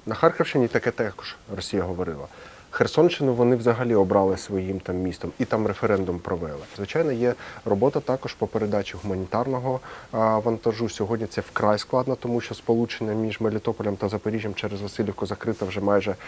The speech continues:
чотири з половиною місяці. Тож сьогодні, якщо і є, їдуть якісь там медикаменти чи засоби першої необхідності,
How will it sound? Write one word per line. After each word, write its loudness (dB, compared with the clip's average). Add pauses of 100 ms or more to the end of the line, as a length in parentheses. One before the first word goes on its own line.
(240)
чотири 2
з -10
половиною 2
місяці. -2 (360)
Тож 2
сьогодні, 2
якщо 0
і 2
є, 0 (520)
їдуть 2
якісь -2
там -4
медикаменти 0
чи -6
засоби -2
першої -4
необхідності, -2